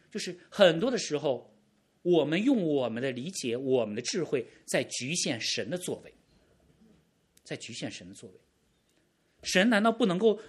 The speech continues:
用一个手巾来医治人吗？神不能够用一块石头来医治人吗？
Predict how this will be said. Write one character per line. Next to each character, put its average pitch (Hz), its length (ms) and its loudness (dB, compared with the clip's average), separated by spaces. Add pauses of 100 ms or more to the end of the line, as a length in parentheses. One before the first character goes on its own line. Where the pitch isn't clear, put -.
用 220 140 4
一 190 80 0
个 220 80 2
手 127 220 -2
巾 147 160 -2
来 143 120 0
医 196 140 -4
治 196 160 -6
人 117 140 -6
吗？ 180 220 -8 (1800)
神 208 260 4
不 240 100 0
能 190 100 2
够 220 100 4
用 202 140 0
一 190 60 -2
块 208 160 0
石 147 240 0
头 220 120 -4
来 156 120 0
医 175 120 -2
治 175 140 -4
人 131 140 -2
吗？ 170 220 -6